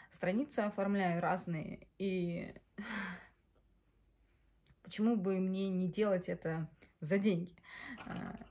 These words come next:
и вот я стала искать работу в геймдеве.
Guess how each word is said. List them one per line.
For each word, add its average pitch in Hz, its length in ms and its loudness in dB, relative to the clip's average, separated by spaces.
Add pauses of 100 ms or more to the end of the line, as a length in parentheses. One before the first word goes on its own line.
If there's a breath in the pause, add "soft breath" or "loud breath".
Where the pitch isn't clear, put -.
(180)
и 233 120 2
вот 240 200 8
я 208 100 0
стала 208 300 2
искать 196 300 0
работу 190 360 2
в 214 40 0
геймдеве. 190 640 2